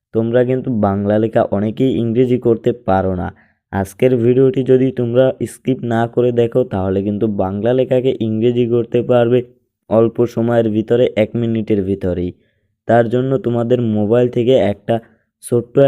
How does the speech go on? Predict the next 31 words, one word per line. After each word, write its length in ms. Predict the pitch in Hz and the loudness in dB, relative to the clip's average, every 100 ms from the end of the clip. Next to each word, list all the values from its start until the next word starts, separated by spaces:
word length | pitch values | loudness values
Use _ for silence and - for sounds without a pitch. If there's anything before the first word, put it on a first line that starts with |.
| 135 | 2
একটা 200 | - 135 - | -2 -2 0
অ্যাপ 280 | 117 120 131 - - 117 107 | 0 2 2 -2 -12 -4 0
ডাউনলোড 420 | 95 98 113 113 | 0 2 2 0
করতে 320 | - 120 - 127 | 2 0 2 0
হবে। 300 | 123 117 131 127 _ _ _ _ _ _ | 2 4 2 0 _ _ _ _ _ _
সেই 220 | 113 120 | 0 2
অ্যাপটা 300 | 120 117 127 120 101 | 2 0 0 0 0
ডাউনলোডের 760 | 95 101 107 113 123 127 127 - _ _ _ - | -2 0 0 0 2 2 0 -2 _ _ _ -8
নাম 300 | 107 101 107 113 - | -2 0 0 -2 -4
কি 140 | 123 | 0
অ্যাপটার 500 | 117 113 - 117 117 117 _ _ _ | 2 0 -2 0 2 0 _ _ _
বা 200 | 104 107 104 | -4 0 0
অ্যাপটা 280 | 107 - 113 | 0 0 -2
কিভাবে 380 | 107 107 113 123 | 0 0 0 0
ডাউনলোড 440 | 110 98 107 117 117 | 0 0 0 -2 -2
করবে 300 | 123 120 135 131 _ _ - | -2 0 -2 -4 _ _ -6
সম্পূর্ণ 440 | 107 107 123 127 139 110 | -4 -2 -2 -2 -2 0
ভিডিওটার 400 | 110 110 117 127 | 0 0 2 2
ভিতরে 300 | 123 151 151 127 | 0 0 0 2
দেখাই 380 | 101 95 95 | 2 2 0
দেব। 200 | 92 95 92 90 _ _ _ _ - | 2 0 0 -4 _ _ _ _ 0
তার 140 | 107 104 | 0 2
জন্য 220 | 113 117 120 | 0 0 -2
কিন্তু 200 | 127 127 | 0 0
আমরা 240 | 127 135 139 - _ | 2 0 0 -6 _
প্লে 180 | - 107 110 | 0 2 2
স্টোরের 360 | - 123 127 120 | 2 2 4 2
ভিতরে 260 | 127 143 151 139 | 0 0 0 2
চলে 160 | 131 131 | 2 4
গেলাম 220 | 139 151 143 | 2 0 0
সর্বপ্রথমে। 760 | 117 110 107 98 95 92 92 | 0 2 2 0 -2 -2 -4